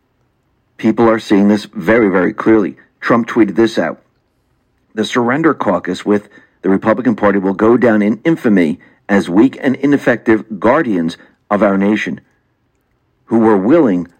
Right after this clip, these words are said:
to accept the certification of fraudulent presidential numbers. Now, remember the word guardians. We've seen this before. We'll be talking about that a little bit later.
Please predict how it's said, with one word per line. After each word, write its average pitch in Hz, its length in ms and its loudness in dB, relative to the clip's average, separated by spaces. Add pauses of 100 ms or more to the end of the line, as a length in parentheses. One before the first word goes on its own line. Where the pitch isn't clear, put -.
(100)
to 117 100 2
accept 135 360 -2
the 113 80 -4
certification 117 600 -2
of 101 120 -2
fraudulent 117 500 -2
presidential 107 680 0
numbers. 92 440 0 (340)
Now, 87 140 -4
remember 90 420 0
the 131 100 2
word 95 380 0 (340)
guardians. 95 540 -2 (120)
We've 98 180 -4
seen 90 300 -2
this 85 180 -4
before. 98 600 0 (380)
We'll 87 120 -6
be - 100 -2
talking 92 300 -4
about 85 240 -2
that 82 160 -2
a 82 40 0
little 85 160 -2
bit 85 160 -6
later. 110 360 0